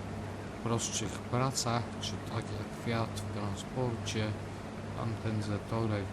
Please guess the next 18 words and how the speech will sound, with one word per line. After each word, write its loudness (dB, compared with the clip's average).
trochę 2
coś 0
tam 0
by 0
też 2
mu 2
się -2
dało 6
na 4
razie, 4
a 0
któregoś 6
można 4
później 4
wymienić 4
w -4
jakieś 2
tam 2